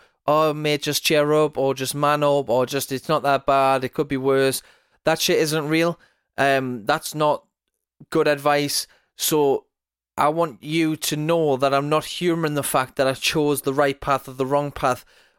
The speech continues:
when I was going through those struggles, and it's not that easy.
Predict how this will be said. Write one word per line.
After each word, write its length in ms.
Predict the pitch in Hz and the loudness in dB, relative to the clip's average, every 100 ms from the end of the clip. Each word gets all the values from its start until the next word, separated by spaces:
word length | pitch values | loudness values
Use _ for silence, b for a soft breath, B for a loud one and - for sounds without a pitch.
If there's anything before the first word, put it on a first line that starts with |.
| b | b
when 140 | 139 | 0
I 60 | 139 | 2
was 160 | 135 | 0
going 240 | - 151 147 | 0 -2 -2
through 200 | 156 143 | -2 0
those 220 | 135 127 | 0 0
struggles, 440 | - 156 143 127 | 0 0 0 0
and 80 | 127 | -2
it's 200 | 127 - | -4 -2
not 240 | 147 139 - | 0 -2 0
that 160 | 127 | -2
easy. 380 | 131 131 127 147 | 0 -2 -2 -6